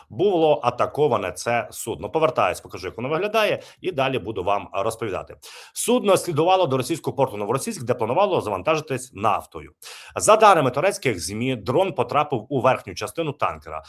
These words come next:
Судно зазнало пошкоджень, проте екіпаж цього танкера не постраждав. Після атаки, е, з борту "Ельбус" було подано сигнал лиха. На місце оперативно прибули підрозділи берегової охорони Туреччини. З метою безпеки було ухвалено рішення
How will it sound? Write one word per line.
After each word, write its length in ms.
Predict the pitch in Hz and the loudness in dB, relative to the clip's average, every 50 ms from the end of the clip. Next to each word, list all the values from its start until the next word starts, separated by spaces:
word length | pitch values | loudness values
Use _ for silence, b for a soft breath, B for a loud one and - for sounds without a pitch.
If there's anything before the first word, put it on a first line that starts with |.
| B B B B | B B B B
Судно 460 | - - - 143 151 175 214 214 196 | -8 -4 -2 -2 0 2 2 0 2
зазнало 400 | - 117 104 - 107 101 95 85 | 0 -2 -2 0 0 0 -2 -4
пошкоджень, 500 | - 101 - - 165 185 180 190 - 139 | -6 -10 -8 -4 -4 -4 -4 -6 -8 -6
проте 420 | - 143 147 143 - 143 127 - - | -2 -2 -2 0 2 0 0 2 0
екіпаж 600 | 123 110 - 127 120 120 - 175 190 202 190 - | -4 -4 -4 -6 -6 0 2 2 4 4 2 -2
цього 320 | - - - 175 165 151 156 | -10 -6 0 2 2 2 2
танкера 460 | 156 160 156 156 147 - 139 139 135 | 2 2 0 0 -2 -4 -4 -4 -4
не 260 | 104 90 92 104 120 | -4 -4 -4 -6 -6
постраждав. 600 | - - 107 - - 113 101 78 - 73 69 - b b b b _ | -6 -8 -12 -8 -8 -8 -8 -8 -10 -14 -14 -14 b b b b _
Після 300 | 175 202 190 196 202 196 | 0 0 4 4 4 4
атаки, 520 | 190 - 123 113 113 113 - 127 127 123 B B B B - | 4 4 2 2 2 2 -2 -6 -6 -6 B B B B -2
е, 80 | 113 113 | 0 0
з 80 | - | 0
борту 320 | 87 92 160 175 170 - - - | 0 2 2 2 2 2 0 0
"Ельбус" 360 | 120 107 - - 123 165 143 | 2 -2 -2 0 -2 -2 -2
було 360 | 95 85 107 113 123 127 127 | -2 -4 -2 2 4 4 4
подано 640 | 127 - - 120 120 120 160 151 151 160 165 160 143 - _ _ _ _ | 2 0 -2 -2 0 0 0 0 2 0 0 0 -4 -10 _ _ _ _
сигнал 600 | _ - - 127 117 90 90 104 101 104 90 - - | _ -6 -2 0 0 0 0 0 0 0 -2 -4 -6
лиха. 520 | 104 120 143 151 117 - - - 73 76 - | -4 0 0 0 0 -2 -6 -12 -14 -14 -12
На 160 | 98 120 151 | -8 -6 -4
місце 340 | 170 208 220 208 - - 110 | -2 -2 -2 -2 -2 -6 -6
оперативно 580 | 92 113 104 127 120 117 - - 151 170 170 - | -6 -4 -4 -2 -4 -4 -4 -4 -6 -4 -6 -6
прибули 400 | - 110 113 101 110 110 - 107 | -2 -4 -2 -2 0 -2 -2 -4
підрозділи 500 | - 123 - 113 131 120 110 110 110 101 | -4 -8 -4 -2 -2 -2 -2 -4 -6 -4
берегової 440 | 85 110 107 92 107 120 123 120 | -2 -2 -2 -2 0 0 0 -2
охорони 380 | 104 - - 107 110 117 107 104 | -2 -6 -8 -6 -6 -6 -6 -8
Туреччини. 600 | - - 117 113 104 85 - - - 87 78 71 B B B B B | -6 -6 -2 -2 -2 -2 -4 -8 -16 -18 -20 -20 B B B B B
З 100 | B - | B -4
метою 320 | 110 120 120 - 202 202 151 | -2 -2 0 2 0 0 0
безпеки 540 | 110 107 - - - 92 95 104 - 156 | 0 -4 -4 -6 -6 -6 -6 -4 -6 -10
було 320 | 135 113 151 165 135 113 - | -6 -2 0 2 2 0 0
ухвалено 800 | - 165 156 - - 131 123 110 101 85 80 82 85 90 120 | -2 -4 -6 -4 -2 0 2 2 2 0 -4 -6 -6 -4 -4
рішення 500 | 123 117 98 90 85 - - 120 135 147 | -4 -4 -6 -8 -10 -10 -8 -8 -8 -8